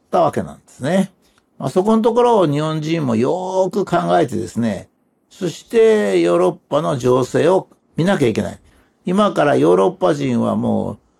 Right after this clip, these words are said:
ヨーロッパが衰退してんのをビクビクしながら生活してるわけです。だから、ロシア一カ国に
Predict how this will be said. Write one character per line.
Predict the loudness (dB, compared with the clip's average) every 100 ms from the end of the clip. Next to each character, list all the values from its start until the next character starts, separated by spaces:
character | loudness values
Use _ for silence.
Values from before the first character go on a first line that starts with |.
| _
ヨ | 0 2
ー |
ロ | 2
ッ |
パ | 0 0
が | 0
衰 | 0 -2
退 | 2 0
し | 0
て | -2
ん | -2
の | -2
を |
ビ | -4 -8
ク | -4
ビ | -2 0
ク | -2
し | 0
な | -2
が | 0
ら | -2 -6 -14 _ _ _ _
生 | -2 0
活 | 0 -2
し | 0
て | 0
る | 2
わ |
け | 0
で | -4 -10
す。 | -20 _ _ _ -4
だ | 0
か | 2 2
ら、 | 2
ロ | 2 0
シ | 0 0
ア |
一 | 0 -2
カ | -4 -2
国 | -4 -4 -2
に | -2 -4 -8